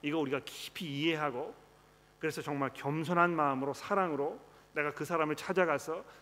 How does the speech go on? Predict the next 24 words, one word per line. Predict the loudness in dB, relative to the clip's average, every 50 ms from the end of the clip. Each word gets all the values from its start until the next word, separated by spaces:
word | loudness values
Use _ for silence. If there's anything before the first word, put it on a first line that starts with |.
| -16
그 | -10 -6
사람을 | -4 -2 -2 -2 -2
권면하고, | -2 0 2 2 4 4 4 4 4 4 2 2 2 0 -2 -2 -6 -14 -20 -12
그리하여 | -6 -2 0 2 2 4 2 2
이 | 2 0 -4 -8
형제를 | -8 -6 -2 0 2 4 6 8 8 8 8
얻으려고 | 6 6 6 6 8 10 10 10 10 10 8 6
하는 | 0 0 -2 -4 -4 -8 -12 -18 -20 -20 -20 -20 -20 -20 -20 -20 -14 _
이것이 | -2 2 4 4 4 4 2
우리에게 | 2 2 2 2
필요한 | 0 -2 -2 0 2 2 2 2 2 0
것이고요. | -2 -2 -4 -8 -10 -10 -10 -12 -14 -20 -20 -20 -20 -20 -20 -20 -20 -20 -20 -20 -20 -20 -20 -20 -20 -18 -10 -6
두 | -2
번째로, | 0 0 0 0 0 0 0 0 -2 -4 -4
반면에 | -2 -2 0 2 2 0 0 -2 -4 -8 -14 -20 -20 -20 -20 -20 -20 _ _ -20 -20 -20 -20 -20 _ _ _ _ _ _ _ -20 _ _ -20 -20 _ _ _ _ -20 _ _ -6
교회에 | -2 2 4 6 6 6 6
있는 | 4 2 0 0
형제 | -2 -2 0 0 2 4 2 2
자매가 | 2 0 0 -2 0 0 0 -2 -2 -2 -2
나를 | 0 2 4 4 4 2
찾아와서 | 0 -2 -4 2 4 6 6 6 4 2 0 -2 -4 -6 -6 -8 -14 -20 -20 -20 -12 -4
나에게 | 0 2 2 4 4 2 0
권면할 | 0 0 0 2 2 2 2 2 0 0 -2 -6 -8
때, | -8 -10 -12 -12